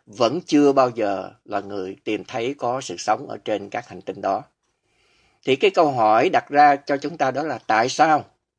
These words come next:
chỉ có cái địa cầu nhỏ bé,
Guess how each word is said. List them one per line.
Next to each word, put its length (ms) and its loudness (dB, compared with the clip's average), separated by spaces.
chỉ 120 -2
có 120 0
cái 120 -2
địa 120 0
cầu 320 4
nhỏ 300 0
bé, 380 0